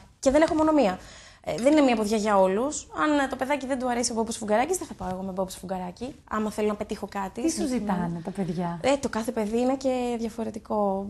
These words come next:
Speaker 1: Ε, τους αρέσει, τους αρέσει και η μικρή γιατρός, το συνδυάζουν πάρα
Speaker 2: Βέβαια,
Speaker 1: πολύ <laughs> με εμένα.
Speaker 2: σωστό.
Speaker 1: Ε, τους αρέσει και ο Μπομπ και ο Σπάιντερμαν, όλες, όλοι οι ήρωες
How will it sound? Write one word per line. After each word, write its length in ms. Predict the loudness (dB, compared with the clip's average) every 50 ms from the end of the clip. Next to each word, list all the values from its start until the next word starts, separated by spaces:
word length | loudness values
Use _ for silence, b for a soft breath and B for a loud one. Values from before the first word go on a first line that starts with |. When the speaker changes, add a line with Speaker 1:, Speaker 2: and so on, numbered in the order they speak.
| -6
Speaker 1:
Ε, 440 | -4 -2 -2 -2 -2 -2 -4 -6 -8 -10 -12 -14 -18 _ b b b b b b -12
τους 160 | -10 -8 -6
αρέσει, 920 | -4 -2 0 0 0 0 -2 -4 -4 -4 -4 -2 -2 -2 -2 -4 -6 -6 -6
τους 120 | -6 -2
αρέσει 200 | 0 0 0 0
και 80 | 0 2
η 40 | 2
μικρή 220 | 2 2 2 2
γιατρός, 460 | 4 4 2 4 4 4 4 2 2 -2
το 80 | -2
συνδυάζουν 440 | -2 0 0 2 2 2 2 2 0
πάρα 200 | 2 2 4 4
Speaker 2:
Βέβαια, 140 | 4 4 4
Speaker 1:
πολύ 120 | 4 4 4 2 2 2 2
<laughs> 140 | 2 4 4
με 60 | 4
εμένα. 360 | 4 4 4 4 4 4 4
Speaker 2:
σωστό. 420 | 2 2 2 2 4 4 4 2 0 B B B B -2
Speaker 1:
Ε, 100 | -2 0
τους 140 | 2 2 2
αρέσει 240 | 2 2 0 0 0
και 100 | 0 0
ο 40 |
Μπομπ 320 | 0 0 0 0 -2 -2 -2
και 100 | -6 -6
ο 40 | -6
Σπάιντερμαν, 480 | -4 -4 -2 -2 0 0 2 0 0 0
όλες, 520 | 4 6 6 6 6 6 6 6 6 6 6
όλοι 240 | 6 6 6 6 4
οι 160 | 4 4 4
ήρωες 480 | 4 4 2 2 2 0 -2 -2 -4